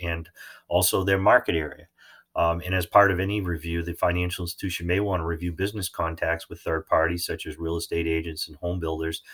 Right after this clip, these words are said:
that may serve as a source of applicants,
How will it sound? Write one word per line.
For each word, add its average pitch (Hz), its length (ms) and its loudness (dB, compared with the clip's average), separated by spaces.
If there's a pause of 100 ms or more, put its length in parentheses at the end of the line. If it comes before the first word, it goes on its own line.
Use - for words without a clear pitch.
(260)
that 85 240 -2
may 90 180 2
serve 98 380 4
as 80 140 -4
a 82 60 -2
source 107 460 2
of 80 120 -4 (100)
applicants, 82 640 -2